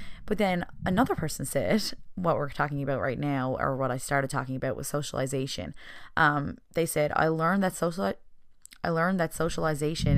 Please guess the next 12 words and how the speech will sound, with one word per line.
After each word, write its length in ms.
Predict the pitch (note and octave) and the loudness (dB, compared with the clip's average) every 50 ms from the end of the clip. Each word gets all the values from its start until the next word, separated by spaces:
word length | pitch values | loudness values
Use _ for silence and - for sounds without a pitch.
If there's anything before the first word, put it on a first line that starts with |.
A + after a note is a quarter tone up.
| - E3+ | 12 12
is 140 | D#3+ - - | 12 12 10
a 60 | D3 | 2
very 380 | C#3 C#3+ D#3+ E3 F3 F3+ F3+ F3+ | -2 0 0 0 0 0 0 0
important 480 | F3 E3+ - - E3 D#3+ D#3 D#3+ D3+ - | 0 2 2 2 2 2 2 0 0 0
part 380 | - D3+ D3 C#3 C#3 - - - - - - - - - - - - | 2 2 2 2 2 0 -2 -4 -4 -4 -2 -4 -4 -6 -6 -4 -4
of 80 | C#3+ | -2
maintaining 640 | D3+ D#3+ D3+ C#3+ D3 - C#3+ C3+ C#3 C#3+ C#3 C3+ C3+ | 0 0 0 0 -2 -2 -2 -2 -2 -2 -2 -4 -4
her 120 | C3+ C3+ C#3+ | -4 -2 -2
mental 260 | C#3 B2+ - - C3+ | -2 -2 -2 -4 -4
health." 480 | C3 B2+ - - - - - - - - - - - - - - - - - - - - - - - - - | -4 -6 -6 -8 -10 -14 -20 -20 -20 -20 -20 -20 -20 -20 -18 -20 -20 -20 -20 -20 -20 -20 -20 -18 -18 -16 -14
Her, 380 | - - C#3+ C#3+ D3 D3+ D3+ - | -10 -8 -6 -6 -6 -8 -8 -10
sorry 280 | - - - - - | -10 -8 -8 -8 -6